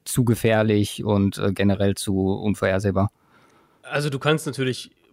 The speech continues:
Speaker 2: präventiv Maßnahmen ergreifen, keine Frage, aber gerade diese Verletzungen, die wir da sehen,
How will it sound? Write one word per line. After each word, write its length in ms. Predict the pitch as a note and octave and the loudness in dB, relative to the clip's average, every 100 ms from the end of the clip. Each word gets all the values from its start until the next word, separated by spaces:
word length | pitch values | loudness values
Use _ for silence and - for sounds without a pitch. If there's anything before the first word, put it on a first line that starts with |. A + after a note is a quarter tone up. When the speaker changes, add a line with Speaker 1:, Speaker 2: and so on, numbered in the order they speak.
| - | -10
Speaker 2:
präventiv 520 | - B2 B2 B2 A#2+ | -6 -4 -4 -8 -6
Maßnahmen 420 | A2+ A#2 A2 G#2+ | -6 -6 -8 -12
ergreifen, 400 | G2+ A#2 A2 G#2 | -8 -6 -8 -10
keine 220 | A2 G#2+ | -14 -14
Frage, 320 | - A2+ A2 | -10 -8 -6
aber 180 | A2 G#2+ | -8 -10
gerade 300 | G#2 A#2 A#2+ | -8 -6 -6
diese 300 | A2+ C3 A#2+ | -8 -10 -8
Verletzungen, 420 | A#2+ A#2 A#2 A#2+ A2+ | -8 -8 -8 -10 -10
die 140 | C#3+ | -2
wir 100 | C#3+ | 0
da 140 | A#2+ | 0
sehen, 400 | A2 A#2 B2 B2 | -4 -6 -6 -8